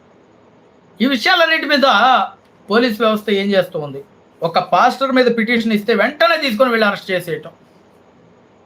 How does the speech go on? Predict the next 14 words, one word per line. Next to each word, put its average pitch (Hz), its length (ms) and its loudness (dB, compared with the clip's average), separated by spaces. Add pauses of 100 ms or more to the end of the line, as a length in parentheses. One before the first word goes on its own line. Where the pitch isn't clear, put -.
(1300)
సుప్రీంకోర్టే 311 540 2
చెప్పింది 247 800 0 (320)
చర్చిల 339 240 2
మీద 311 220 2
సర్వేలు 285 340 2
ఆపేయండి 285 460 2
అని. 190 220 -2 (680)
ఈరోజు 262 300 4
కూడా 269 160 2
చూసా, 226 460 0
రెండు 240 160 2
చర్చిల 247 300 -2
మీద 277 200 2 (1900)
కూల్చేస్తాం, 294 760 0